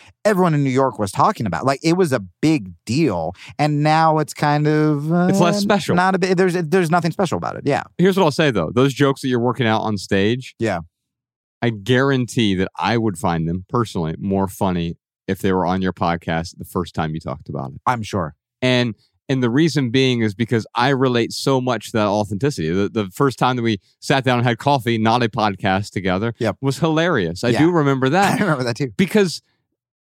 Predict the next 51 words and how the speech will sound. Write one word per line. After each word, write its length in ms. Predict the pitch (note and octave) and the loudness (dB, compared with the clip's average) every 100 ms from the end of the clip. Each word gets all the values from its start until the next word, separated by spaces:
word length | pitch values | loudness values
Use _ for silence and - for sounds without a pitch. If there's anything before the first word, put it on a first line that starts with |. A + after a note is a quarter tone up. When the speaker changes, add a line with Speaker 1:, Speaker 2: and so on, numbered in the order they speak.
| _ _ _ | _ _ _
Speaker 2:
it 80 | G3 | 0
was 220 | F#3+ D#3+ - | 2 2 2
off 300 | C3+ C#3 - | 0 0 -2
the 100 | D#3 | -4
cuff. 280 | - F#3+ - | 0 -2 0
It 60 | |
was 180 | C#3 B2 | 0 0
right 220 | C3+ C#3+ D3 | 0 -2 0
there. 180 | D#3+ C3+ | -2 -2
It 120 | C3 | -4
was 120 | C3 | -4
so 300 | - E3 D#3 D#3 | -4 0 0 0
genuine. 720 | C3 E3+ A3 D3 F2+ D#2+ D#2+ | 0 0 0 0 0 -2 -2
Speaker 1:
Right. 220 | D#2 D#2 _ _ _ _ _ - | -4 -6 _ _ _ _ _ -2
Speaker 2:
And 120 | F3 | 0
it's 100 | E3+ | 2
not 60 | F#3+ | 2
like 160 | F3 D#3 | 2 4
you, 160 | D3+ - - | 2 0 -2
imagine 380 | D#3+ F#3 A3 G#3+ | 2 2 2 0
showing 200 | G#3+ F#3+ | 2 2
up 120 | F3 | 2
to 100 | E3 | 2
the 140 | C3 | 0
coffee 320 | - C#3 C3+ D3 | 2 0 2 0
with 140 | C#3 | 0
me. 80 | D3 | 2
You're 120 | C3+ | 2
like, 140 | A2+ A2+ | 2 2
"Hey, 140 | B2+ | 0
let 80 | D#3 | 0
me, 120 | A#2+ | 0
uh, 80 | C#3+ | 0
try 180 | - D#3+ | 0 0
out 120 | D3 | 2
these 160 | B2 G#2+ | 0 -2
bits 320 | F2+ D3 - | 0 0 0
with 120 | G#2 G2 | 0 2
Speaker 1:
I, 20 | |
Speaker 2:
you 80 | G2 | 2
Speaker 1:
I, 40 | |
I 60 | - | 0
Speaker 2:
real 80 | B2 | 2
Speaker 1:
got, 140 | - - | 0 0
Speaker 2:
quick." 160 | E2 | -2
Speaker 1:
I 80 | C3 | 0
gotta 200 | B2+ B2+ | 0 2
do 140 | A#2 A#2 | 0 2
my 160 | A2+ | 0
hello 360 | G#2 B2+ A#2+ D3 | 2 0 2 0
bit. 380 | F#2+ D#2 - | -2 -8 -8